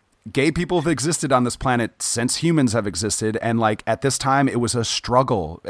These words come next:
even, maybe even more so than it was, than it is now, to just, like, be open about who you are and what you want in life. And that's such a deeply sad thing. But the other element of this movie that's so,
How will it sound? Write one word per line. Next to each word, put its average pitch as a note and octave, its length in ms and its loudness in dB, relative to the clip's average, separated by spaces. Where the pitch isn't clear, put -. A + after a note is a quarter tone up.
even, B2 400 0
maybe C#3 240 2
even B2 180 4
more C#3+ 240 4
so G#2 280 2
than G2+ 140 -2
it E2 60 -6
was, G2+ 340 -2
than A2 140 -2
it A2 100 -2
is A2+ 160 0
now, A2+ 320 2
to G#2+ 160 -8
just, - 200 -2
like, G#2+ 220 -2
be C3+ 280 0
open C#3+ 380 0
about A2+ 300 0
who D3 160 -2
you B2 180 0
are A2 180 6
and G2 140 2
what G#2+ 200 -4
you G2+ 60 -4
want F2+ 360 2
in F2 140 -6
life. E2 400 -6
And A#2+ 320 0
that's C3 160 2
such - 140 0
a D3+ 60 2
deeply C3 500 -2
sad A2+ 340 0
thing. C3+ 440 -2
But B2+ 160 -2
the D3+ 160 -4
other D#3 260 2
element C3+ 360 4
of A2 40 -4
this A2+ 180 -2
movie C3 240 0
that's F#2+ 200 -6
so, B2+ 720 2